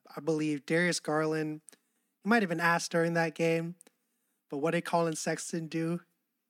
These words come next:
He put the fucking backpack on and torched. I think, okay, what's, what's, we talked about this early in, like, way one of the pods back, but with the Nets' record of how good they were when the big three was on the floor,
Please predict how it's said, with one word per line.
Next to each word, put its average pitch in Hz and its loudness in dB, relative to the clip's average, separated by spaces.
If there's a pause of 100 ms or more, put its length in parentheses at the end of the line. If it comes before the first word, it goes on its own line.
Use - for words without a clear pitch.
(100)
He 175 -6
put 202 -2
the 151 -2
fucking 180 0
backpack 170 0
on 165 0
and 139 -8
torched. 165 0 (540)
I - 0
think, 240 2 (500)
okay, 165 0
what's, 180 0
what's, 202 0 (120)
we 185 2
talked 233 2
about 233 4
this 208 -4
early 180 0
in, 175 -2
like, 156 0
way 165 2
one 165 0
of 160 0
the 156 -2
pods 151 -2
back, 160 -2 (400)
but 143 -4 (960)
with 180 0 (100)
the 233 4
Nets' 190 0
record 247 0
of 180 -2
how 170 0
good 165 -2
they 202 0
were 254 0
when 156 -2
the 151 -2
big 170 -4
three 180 0
was 170 0
on 165 0
the 160 -2
floor, 202 0